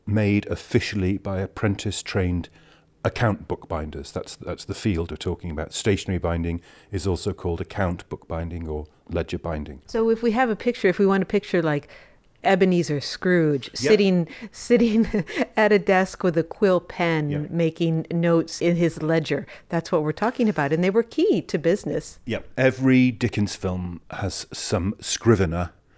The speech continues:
Speaker 2: Did you say Dickens film?
Speaker 1: Yeah, every film you watch of a, of a Dickens <laughs> novel wi-, has some s-
Speaker 2: It's, it's also in the books, too. I think he's
Speaker 1: No, no,
Speaker 2: known
Speaker 1: I,
Speaker 2: for
Speaker 1: yeah,
Speaker 2: his
Speaker 1: but I'm just
Speaker 2: books.
Speaker 1: saying people have a mental picture. I'm thinking of, you know, watching any one of these films.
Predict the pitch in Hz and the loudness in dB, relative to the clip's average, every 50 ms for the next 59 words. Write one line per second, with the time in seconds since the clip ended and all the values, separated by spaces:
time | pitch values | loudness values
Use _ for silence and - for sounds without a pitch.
0 | - - - 226 208 202 240 240 - 285 - - 202 220 - 233 214 196 - - | -20 -16 -12 -10 -8 -8 -6 -4 -4 -2 0 0 0 0 0 0 -2 -2 -4 -8
1 | - - 175 160 160 170 202 240 285 - _ _ _ - - - 202 214 120 107 | -6 -2 -2 0 0 0 0 0 -2 -4 _ _ _ -18 -6 -2 2 2 4 4
2 | 135 143 139 156 151 139 - - 170 147 131 127 117 107 98 90 90 95 90 - | 2 2 4 4 4 4 4 6 6 6 6 6 6 6 6 6 6 4 4 2
3 | - 110 85 110 - - 101 92 90 107 98 - - 92 92 90 - - - 113 | 0 2 2 2 2 2 2 2 2 2 2 2 2 0 2 0 -2 -4 -2 0
4 | 107 110 113 95 80 85 82 92 - - - - - - - - - - 113 113 | 2 2 2 2 -2 -6 -8 -10 -12 -16 -18 -20 -20 -20 -20 -10 -2 2 2 2
5 | 113 95 95 113 - - 120 120 117 - - - - 254 - 262 277 294 - 254 | 2 2 0 -2 0 0 0 0 0 0 -2 -4 -4 -2 0 2 0 2 2 2
6 | 240 233 208 185 165 170 190 165 - - - - - 214 185 170 170 202 196 190 | 2 4 2 2 2 0 0 0 -2 -4 -4 0 2 4 4 4 2 0 -2 -2
7 | 185 185 208 208 185 180 180 175 180 202 196 170 160 160 165 196 185 175 - - | -2 0 0 2 2 2 2 2 2 2 2 2 2 4 4 4 4 4 2 2
8 | 170 151 135 - 151 135 127 131 113 110 120 98 104 107 107 104 92 - 95 - | 0 0 2 2 2 4 4 4 4 4 4 4 4 4 4 4 4 2 0 0
9 | 104 95 - - 104 104 104 101 - 107 104 98 - 98 95 98 92 82 - - | -2 -2 -2 0 0 2 2 2 0 0 -2 -2 -2 -2 -2 -2 -4 -4 -8 -12
10 | - - - - 104 95 90 85 85 87 87 - 104 98 - - - 107 95 104 | -18 -8 -4 0 0 0 0 0 -2 -4 -2 0 0 0 0 0 0 0 4 4
11 | 120 131 120 107 104 95 92 87 - 92 87 87 - - - - - 87 82 82 | 6 6 6 6 6 4 2 0 0 0 0 -2 -2 -6 -6 -2 -2 -2 0 -2
12 | 73 71 - - | -6 -8 -12 -14